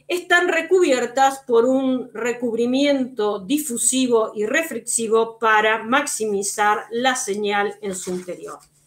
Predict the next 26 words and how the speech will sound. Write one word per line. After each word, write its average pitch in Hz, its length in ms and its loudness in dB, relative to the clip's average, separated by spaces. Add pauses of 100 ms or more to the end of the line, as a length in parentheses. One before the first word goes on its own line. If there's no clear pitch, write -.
(460)
En 277 140 4
la 285 140 6
tapa 370 280 4
del 285 200 2
tanque 403 560 0 (460)
se - 220 0
encuentran 285 600 0
tres 320 260 -2
fotomultiplicadores 233 1500 0
que, 269 200 -10
de 196 160 2
nueve 240 380 4
pulgadas. 277 720 2
¿Qué 330 100 -2
son 285 260 0
los 233 180 -2
fotomultiplicadores? 233 1120 0
Los 185 200 -2
fotomultiplicadores 202 1200 0
lo 190 160 -4
que 254 120 4
hacen 262 340 2
es 294 320 0 (260)
amplificar 277 1160 0
la 220 260 2
señal. 202 640 -4